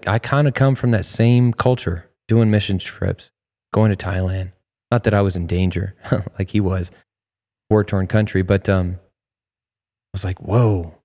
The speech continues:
And, and a part of my past came alive in me again, and it was like this thing. So when I opened up the show and I was a little bit emotional, I was kind of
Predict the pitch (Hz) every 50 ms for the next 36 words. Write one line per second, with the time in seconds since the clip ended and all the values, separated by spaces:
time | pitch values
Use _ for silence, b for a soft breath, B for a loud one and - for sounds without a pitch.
0 | _ _ _ _ _ _ - 98 98 95 92 92 - - 90 92 95 90 - -
1 | - 117 117 127 127 127 110 107 104 98 92 87 - - - 92 95 98 92 82
2 | 80 - - - - - 104 101 98 90 90 92 92 95 101 95 101 92 90 87
3 | 87 87 82 87 90 87 87 85 85 87 82 80 85 85 - - - _ _ _
4 | _ _ _ _ - 87 87 - 85 80 - - - - 90 92 87 90 92 92
5 | - _ _ _ _ _ _ _ _ _ - - 120 123 120 113 113 113 113 -
6 | 123 123 110 95 - 87 85 - - 98 101 101 95 90 90 90 95 95 92 90
7 | 85 92 87 90 87 87 90 98 101 - - 92 87 87 85 82 - - - 98
8 | 92 85 85 -